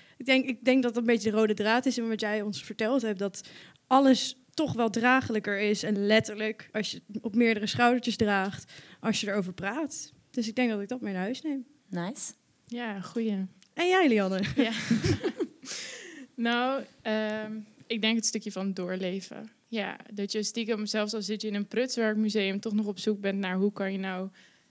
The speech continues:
Speaker 3: het allerbeste leven vinden voor jezelf wat er is. Maar soms is het gewoon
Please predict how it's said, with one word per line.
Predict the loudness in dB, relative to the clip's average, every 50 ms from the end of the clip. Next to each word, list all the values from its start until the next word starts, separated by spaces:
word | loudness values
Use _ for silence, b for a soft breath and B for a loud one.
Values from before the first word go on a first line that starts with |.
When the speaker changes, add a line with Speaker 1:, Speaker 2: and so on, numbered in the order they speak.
| b b _ -20 -20 -20 -20 -20 -20 -20 -20 _ _ _ _ _
Speaker 3:
het | -10 -8 -6
allerbeste | -4 -2 0 2 2 2 2 2 2 2
leven | 2 2 4 2 2 0 -4 -6
vinden | 2 4 4 4 4 4 2 0 -2 -2
voor | -4 -4
jezelf | -4 -4 -4 -4 -2 -2 -2 -2
wat | -4 -4 -6
er | -4 -4
is. | -4 -4 -2
Maar | -2 -2 -2
soms | 0 -2 -2 -2 -2 -4
is | -6 -6 -6
het | -8 -8 -10
gewoon | -10 -6 -4 -2 -2 -2 -4 -4 -6 -8